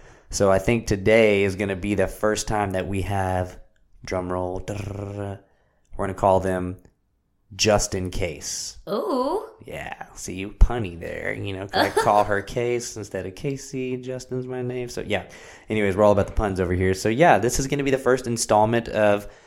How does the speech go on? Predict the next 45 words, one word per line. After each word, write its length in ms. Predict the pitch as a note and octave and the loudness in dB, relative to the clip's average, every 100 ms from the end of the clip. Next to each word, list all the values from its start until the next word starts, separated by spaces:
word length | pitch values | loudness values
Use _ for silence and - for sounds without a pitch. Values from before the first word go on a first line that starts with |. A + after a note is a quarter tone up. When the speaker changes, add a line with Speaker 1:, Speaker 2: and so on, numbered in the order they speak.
| - _ - | -20 _ -12
Speaker 1:
just 380 | F#2 G#2 G#2 - | 2 4 4 2
in 160 | G#2+ G2+ | -2 0
case. 400 | A#2+ F#2+ F2 - | 0 0 -2 -6
And 160 | A2 | 4
I 80 | C3 | 6
don't, 360 | D3 A#2+ A#2+ A#2+ | 6 2 0 0
like 180 | A#2 | 0
I 60 | A#2 | 0
said 240 | - A2 | 2 2
with 160 | G#2 G#2 | 2 2
our 140 | G2+ | 2
other 260 | F#2+ G2+ A2 | 4 2 2
podcast, 480 | - A2+ - A2+ G#2+ | 4 2 2 -2 0
we 60 | |
don't 100 | A2+ | 0
have 140 | A#2+ F#2+ | 0 0
any 120 | G2 | 0
kind 160 | G#2 F2+ | 0 0
of 80 | |
structure 320 | - F2+ - F#2+ | 0 -2 -2 -2
to 100 | G2 | 0
this. 220 | G2+ F#2+ | 0 0
It's 120 | F#2+ | -4
just 180 | G2+ F#2 | -4 0
a 40 | |
lot 160 | F#2 F2+ | 2 0
of 60 | |
fun 200 | - F2+ F2+ | 0 -4 -2
to 40 | |
sit 160 | F2+ F2+ | -2 0
down 200 | F#2 F#2 | 0 0
and 180 | F#2 - - - - | -4 -10 -20 -20 -20
banter 380 | F2 F2+ F#2 F#2+ | -6 -4 -2 -2
back 240 | F2 F#2 F#2+ | -2 -2 -2
and 120 | F2+ | -6
forth. 360 | F2+ F2 F2+ | -4 -4 -4
Well, 120 | E2 F2+ | -4 -4
we 120 | G#2 | -4
do 100 | F#2+ | -2
this 200 | F#2 F2 | -2 0
all 120 | E2+ | 0
the 100 | D#2+ | 0
time. 320 | F2+ F2+ D#2+ | 0 0 -2
It's 120 | F2 | -8
just 260 | - E2+ | -8 -8